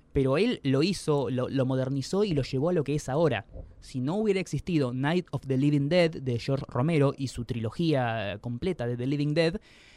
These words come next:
hoy no tendríamos películas de zombie o s-, no serían tan populares o el concepto de zombie no, no sería explotable ni redituable.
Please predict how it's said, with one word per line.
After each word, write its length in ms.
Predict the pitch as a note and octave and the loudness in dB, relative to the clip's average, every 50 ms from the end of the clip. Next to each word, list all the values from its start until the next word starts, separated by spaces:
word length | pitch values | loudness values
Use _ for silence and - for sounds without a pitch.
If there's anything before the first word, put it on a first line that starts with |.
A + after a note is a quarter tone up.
| - - | -8 -2
hoy 160 | - G3 G#3+ | 0 2 2
no 140 | G#3+ G3+ E3 | 2 0 0
tendríamos 440 | E3 D#3+ E3+ G3 G#3+ F3 C#3+ C3 - | -2 -2 -2 -2 -2 -2 -4 -4 -6
películas 340 | - B2+ C3 - C3+ C3 C3 | -6 -6 -4 -2 0 0 0
de 40 | |
zombie 380 | B2 - D#3 D3+ D#3+ E3+ F3+ D#3+ | 0 0 0 0 0 -2 -4 -4
o 200 | - C3 B2+ B2 | -4 -2 -2 -2
s-, 280 | A#2 - - - - - - | -4 -6 -12 -18 -18 -12 -6
no 120 | C3+ C3+ C#3+ | -4 -4 -2
serían 280 | - D3+ D3+ D#3 D#3 D3 | -2 -2 -2 -2 -2 -2
tan 140 | D#3 D3 | -2 -2
populares 560 | C3+ C#3 B2+ C#3+ D3+ E3+ F3+ F#3 F#3 - - - | -2 -2 0 0 0 0 0 0 -2 -4 -6 -6
o 140 | - C#3 C3 | -2 -2 0
el 60 | C3+ | 0
concepto 320 | - C3 C3+ F3 E3+ F3+ | 0 -2 -2 -2 -2 -2
de 60 | E3+ D3+ | -2 -2
zombie 260 | - F#3+ F3+ F3 E3+ | -2 -2 -4 -4 -4
no, 260 | E3 E3 E3 E3 D#3 | -4 -4 -4 -4 -4
no 480 | D3+ D#3 D3+ C#3 C3+ D3 D#3 D#3 E3+ E3 | -4 -6 -6 -6 -6 -6 -6 -4 -4 -4
sería 340 | - E3 E3 F3+ F3 E3 | -4 -4 -2 -2 0 -2
explotable 580 | D3+ - - - C3+ - - G3+ A3 G#3+ F3+ D3 | -2 -4 -4 -4 -4 -2 0 0 2 2 2 2
ni 120 | C3 C3 | 0 0
redituable. 640 | B2 A#2+ A#2 A#2 B2 - F#3 G3+ E3 C3 A#2 G#2+ G#2 | -2 -2 -2 -4 -2 0 0 2 2 2 0 -2 -6